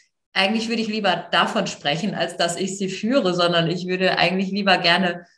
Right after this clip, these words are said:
ich selbst sein, authentisch sein und dann erleben, dass, äh, die Mitarbeitenden dem folgen und dass sie das anspricht, dass sie das motiviert, dass sie das mitnimmt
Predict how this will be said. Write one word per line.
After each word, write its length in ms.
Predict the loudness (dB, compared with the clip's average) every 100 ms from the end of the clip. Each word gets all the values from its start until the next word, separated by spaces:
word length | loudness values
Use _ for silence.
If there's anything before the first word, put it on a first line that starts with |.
| _ _
ich 220 | 0 0 6
selbst 440 | 6 6 2 0
sein, 340 | 4 4 4
authentisch 680 | 2 0 0 -2 0 -2 0
sein 360 | 2 4 2 0
und 180 | -4 -2
dann 360 | -2 -2 -6 -10 -20 _ -4
erleben, 540 | 0 2 2 4 2
dass, 420 | 4 2 0 -8 -6
äh, 200 | -4 -4
die 100 | 0
Mitarbeitenden 1080 | 0 2 2 4 4 4 2 0 0 0 0
dem 180 | -2 -2
folgen 500 | -2 2 2 2 0
und 160 | -2 -4
dass 180 | -4
sie 80 | -4
das 220 | -6 -6 -2
anspricht, 540 | 0 0 0 -2 0
dass 120 | -2
sie 80 | 0
das 200 | 0 0
motiviert, 640 | 0 0 0 2 4 4 2
dass 160 | 0
sie 60 | -2
das 180 | -4 0
mitnimmt 680 | 0 0 2 4 4 2